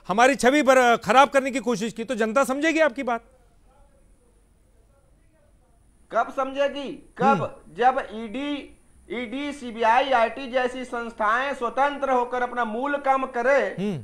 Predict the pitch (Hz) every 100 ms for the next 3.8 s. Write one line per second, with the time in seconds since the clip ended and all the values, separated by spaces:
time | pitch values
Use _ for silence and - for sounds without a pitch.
0 | - - 247 269 269 - - 220 277 294
1 | 277 285 285 - 247 254 254 247 254 277
2 | 277 262 240 247 262 262 233 269 233 131
3 | 156 127 165 226 233 269 285